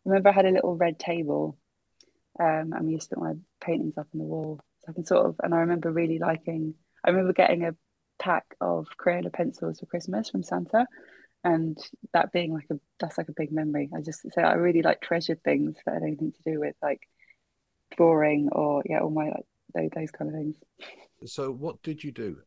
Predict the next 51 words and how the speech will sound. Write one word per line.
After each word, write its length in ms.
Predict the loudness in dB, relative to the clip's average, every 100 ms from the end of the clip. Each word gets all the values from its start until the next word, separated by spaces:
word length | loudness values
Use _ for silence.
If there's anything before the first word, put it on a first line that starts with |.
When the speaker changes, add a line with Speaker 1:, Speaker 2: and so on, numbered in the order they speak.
| -12
Speaker 2:
as 460 | -10 -8 -10 -14 -14
a 100 | -14
child 380 | -12 -10 -10 -10
and 60 | -16
as 80 |
a 40 | -14
family? 440 | -14 -14 -16 -20 _ _ _ -2
Speaker 1:
As 120 | 4
in, 100 | 6
like, 220 | 6 4 2 -10 _ _ _ _ _ _ _ 4
days 240 | 6 8
out 220 | 6 4
and 100 | 4
things? 400 | 2 0 0 -4 -8 -10
Speaker 2:
Yeah. 200 | -10 -10 -16 _ _ _ _ _ _ _ -20 -20 -20 _ _ _ _
Speaker 1:
Oh, 60 | -10
that's 220 | -8 -10
a 40 | -6
good 140 | -6 -4
question. 520 | -8 -8 -6 -6 -4
I've 80 | -4
never 220 | -2 0
asked 240 | -2 -4
me 40 | -4
that 180 | -6 -6
before. 300 | -4 -4 -4 -10 -20 -20 _ 4
Um, 220 | 4 4 0 -10 -16 _ _ _ _ _ _ _ _
we 140 | 4 8
used 340 | 8 6 2 4
to, 260 | 6 6 6
I 60 |
remember 220 | 6 6 6
we 80 |
used 140 | 6 6
to 60 |
go 100 | 6
on 80 | 6
holiday, 260 | 6 2 2
if 80 | 4
we 80 |
went 160 | 4 4
on 60 | 4
holiday, 300 | 4 4 4
we 60 |
used 120 | 2
to 120 | -2 -6
go 40 |
to 80 | 0
Devon 320 | 2 2 0
a 80 | -2
lot. 360 | 0 0 0